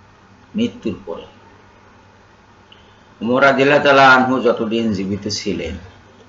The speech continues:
ততদিন মুসলিম বিশ্বে কোনো ফিতনা ছিল না,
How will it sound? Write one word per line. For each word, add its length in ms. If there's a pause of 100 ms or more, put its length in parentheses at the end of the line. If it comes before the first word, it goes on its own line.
(440)
ততদিন 600 (840)
মুসলিম 460
বিশ্বে 340
কোনো 320
ফিতনা 360
ছিল 320
না, 200